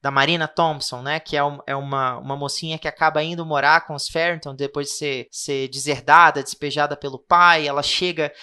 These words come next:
grávida de outro homem e eles tão tentando ali arranjar pra ela um, um casamento de, como é que eu posso dizer? Com um benefício, né? Pra que esse, esse lord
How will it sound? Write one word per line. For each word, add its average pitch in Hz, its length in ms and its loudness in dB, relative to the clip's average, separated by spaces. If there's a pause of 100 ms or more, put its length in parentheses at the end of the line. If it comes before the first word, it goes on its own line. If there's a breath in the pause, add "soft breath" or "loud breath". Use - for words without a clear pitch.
(180 loud breath)
grávida 160 460 6
de 156 100 -6
outro 151 240 -6
homem 180 580 0
e 170 220 -6
eles 175 200 -4
tão 175 140 -6
tentando 180 360 -4
ali 175 140 -2
arranjar 170 360 0
pra 156 160 -4
ela 170 160 0
um, 175 200 -10
um 165 120 -14
casamento 170 880 0
de, 170 420 -10
como 147 120 -10
é - 20 -12
que 160 80 -4
eu 151 40 -10
posso 156 260 -2
dizer? 143 300 -10
Com 233 140 -10
um 262 60 -8
benefício, 247 640 -4
né? 185 160 -2
Pra 160 160 -10
que 180 300 -10
esse, 156 460 -8
esse 156 240 -4
lord 180 720 0